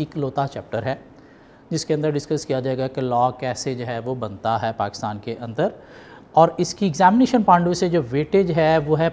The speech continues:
पाँच से आठ नंबर। और लॉ के पेपर को अगर देखा जाए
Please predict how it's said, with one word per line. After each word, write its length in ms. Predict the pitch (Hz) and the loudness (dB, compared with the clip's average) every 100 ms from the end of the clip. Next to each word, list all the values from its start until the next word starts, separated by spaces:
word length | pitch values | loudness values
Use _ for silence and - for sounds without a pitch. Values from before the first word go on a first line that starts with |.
| - - | -2 2
पाँच 360 | 165 175 175 | 4 4 0
से 280 | - 170 165 123 | -2 -2 0 0
आठ 260 | 120 117 131 | 0 -2 -6
नंबर। 240 | 120 127 - - - - - - - - _ - - - - - - - - - - - - _ - - - - | -6 -8 -10 -20 -20 -20 -20 -20 -20 -20 _ -20 -20 -20 -20 -20 -20 -20 -20 -20 -20 -20 -20 _ -20 -20 -16 2
और 160 | 165 160 | 4 6
लॉ 240 | 170 214 | 8 8
के 100 | 240 | 10
पेपर 260 | 247 226 254 | 6 6 6
को 120 | 254 | 6
अगर 140 | 233 180 | 4 4
देखा 340 | 156 190 190 | 2 4 4
जाए 280 | 165 160 | 6 4